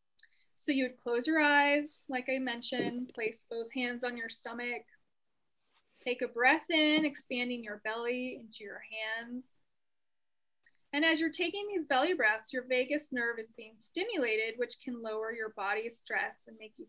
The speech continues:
feel more relaxed. And as you're tuning in, you may discover how hungry or how not hungry you're feeling.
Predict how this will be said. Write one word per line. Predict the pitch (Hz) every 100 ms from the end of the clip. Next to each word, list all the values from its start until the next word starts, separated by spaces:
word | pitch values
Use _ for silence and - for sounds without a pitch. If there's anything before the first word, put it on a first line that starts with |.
| _
feel | 233 214
more | 214 214
relaxed. | 214 214 - - - - - - _ _ _ _ _ _ _ _ _ _ _ _ _ _ _ _ -
And | 294
as | 339 370
you're | 392
tuning | - 359 349 339 302
in, | 277 269
you | 262
may | 254 254
discover | 294 - 262 233 233 220
how | 220 208 -
hungry | 233 240 247 262 262 269 269
or | 226
how | - 294
not | 254 359 571 -
hungry | 240 226 240
you're | 330 226
feeling. | 247 302 233 -